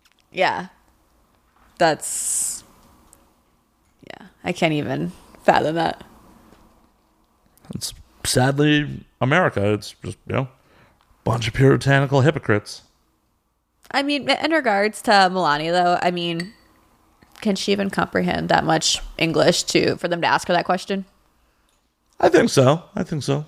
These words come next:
Speaker 2: They can always get, it's the White House. They can get her a translator.
Speaker 1: Is this okay? <laughs>
Speaker 2: "Yes, Donald, you fuck whoever."
Speaker 1: <laughs>
Speaker 2: One of my friends made the jokes like, "Oh, yeah, no, she's totally down with him fucking other people's,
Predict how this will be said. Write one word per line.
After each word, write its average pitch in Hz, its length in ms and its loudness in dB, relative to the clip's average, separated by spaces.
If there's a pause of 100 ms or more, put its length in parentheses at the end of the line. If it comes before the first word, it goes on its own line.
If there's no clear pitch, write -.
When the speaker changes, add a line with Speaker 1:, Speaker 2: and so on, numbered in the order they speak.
Speaker 2:
They 160 100 -2
can 196 80 -2
always 143 200 2
get, - 140 -6 (100)
it's - 120 -12
the 165 80 -4
White 131 160 0
House. - 160 -4
They 175 60 0
can 165 100 2
get 139 100 4
her 110 60 4
a 95 40 -2
translator. 117 480 -2 (1300)
Speaker 1:
Is 269 140 -8
this 285 240 -4
okay? 294 440 -2 (600)
<laughs> 453 80 2 (1500)
Speaker 2:
"Yes, 190 240 6
Donald, 170 580 4
you 175 260 2
fuck 170 260 2
whoever." 151 600 4
Speaker 1:
<laughs> - 60 -20 (2000)
Speaker 2:
One 147 120 2
of 151 40 2
my 147 100 4
friends 143 220 2
made 139 140 2
the 127 60 0
jokes 123 280 0
like, 123 140 2 (760)
"Oh, 180 140 2
yeah, 220 180 4
no, 151 140 4
she's 185 220 0
totally 202 240 2
down 127 180 2
with 117 120 2
him 127 100 4
fucking 120 260 2
other 113 120 4
people's, 113 280 2